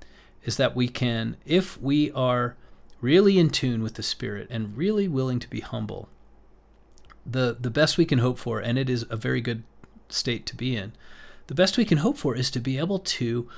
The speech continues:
learn these lessons and look and have them help us look at our own lives and our own hearts and say, uh,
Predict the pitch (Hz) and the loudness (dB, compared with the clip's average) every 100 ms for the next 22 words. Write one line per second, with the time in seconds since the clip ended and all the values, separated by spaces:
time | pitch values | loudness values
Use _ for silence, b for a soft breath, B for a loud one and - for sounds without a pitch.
0 | B - 127 190 190 147 139 131 131 139 | B 0 4 6 6 4 2 2 0 0
1 | 131 - 117 113 113 - - - - - | -4 -2 -2 -2 -4 -8 -16 -20 -20 -20
2 | - 117 147 170 - 131 123 117 - 165 | -14 -2 0 0 0 2 2 0 0 2
3 | 156 143 139 - 165 143 127 120 160 160 | 4 2 0 -2 2 2 2 0 0 0
4 | 127 113 - 143 143 123 104 101 - - | 0 -2 -4 -2 0 0 -2 -6 -10 -6
5 | 120 107 139 143 135 - 98 - - 110 | -6 -4 -2 -2 -2 -4 -8 -8 -8 -4
6 | 107 117 110 - B B B B - 110 | -2 -2 -6 -8 B B B B -10 -4
7 | 107 | -4